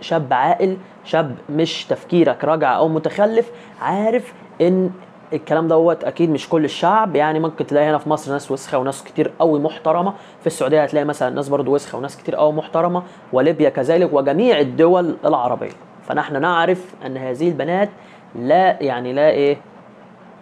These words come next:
مش هي رمز ليبيا، أو مش، مش هي ال-، الأيقونة بتاعت ليبيا. في ناس كتير أكيد محترمة،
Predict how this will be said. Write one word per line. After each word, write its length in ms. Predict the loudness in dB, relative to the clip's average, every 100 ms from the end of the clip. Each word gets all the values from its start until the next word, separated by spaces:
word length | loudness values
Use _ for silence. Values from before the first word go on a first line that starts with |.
| -20 -20 -20 -20 -20 -20 -20 -12
مش 200 | -10 0
هي 120 | 4
رمز 340 | 4 4 2 2
ليبيا، 320 | 4 2 -2 -6 -14
أو 120 | -12
مش، 320 | -10 -10 -12 -20 -20 -20 -12
مش 220 | -10 -2 4
هي 160 | 4
ال-، 140 | 6 4
الأيقونة 600 | 4 2 0 2 2 2
بتاعت 340 | -2 -6 -4
ليبيا. 180 | -8 -8 -16 -14 -8
في 80 |
ناس 120 | -8 -8
كتير 220 | -4 -2
أكيد 200 | -2 -4
محترمة، 400 | -6 -6 -6